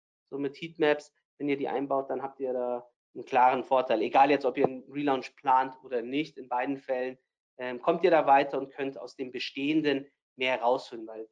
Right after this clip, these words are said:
ihr kennt das Prinzip ja eh auch aus dem,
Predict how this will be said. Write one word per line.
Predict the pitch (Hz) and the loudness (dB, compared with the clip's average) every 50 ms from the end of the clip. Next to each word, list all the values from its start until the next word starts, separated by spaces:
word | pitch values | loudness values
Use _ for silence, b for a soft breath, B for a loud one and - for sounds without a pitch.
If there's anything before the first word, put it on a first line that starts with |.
| _ _ | _ _
ihr | - 127 | -20 -6
kennt | - 156 147 147 151 | 0 0 0 2 2
das | 151 139 - - _ | 0 0 -2 -4 _
Prinzip | _ _ 151 147 - - - 165 165 170 | _ _ -6 -6 -6 -8 -12 -6 0 4
ja | 160 143 135 - | 4 6 4 4
eh | - 151 156 151 | 2 2 4 4
auch | 127 143 143 143 - | 6 4 4 2 2
aus | 113 139 139 - - | 0 0 0 -2 -2
dem, | 147 139 139 131 135 | -2 -2 -2 -2 -6